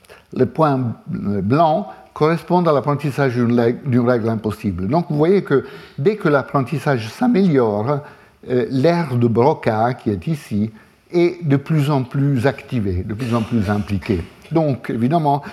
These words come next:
conclusion de ces auteurs, dès qu'il y a une règle possible, le circuit linguistique est immédiatement engagé. Si, euh, les locuteurs apprennent une règle impossible, très vite, ils arrivent à la conclusion, bon, c'est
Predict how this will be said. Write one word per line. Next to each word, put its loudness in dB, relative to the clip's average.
conclusion 2
de 2
ces 0
auteurs, 2
dès 2
qu'il 0
y 4
a 4
une 2
règle 2
possible, 0
le 2
circuit 0
linguistique -2
est 0
immédiatement 2
engagé. 0
Si, 0
euh, 2
les 2
locuteurs 2
apprennent 0
une 2
règle 0
impossible, 0
très 0
vite, 0
ils 0
arrivent 2
à 2
la -2
conclusion, 0
bon, 2
c'est 0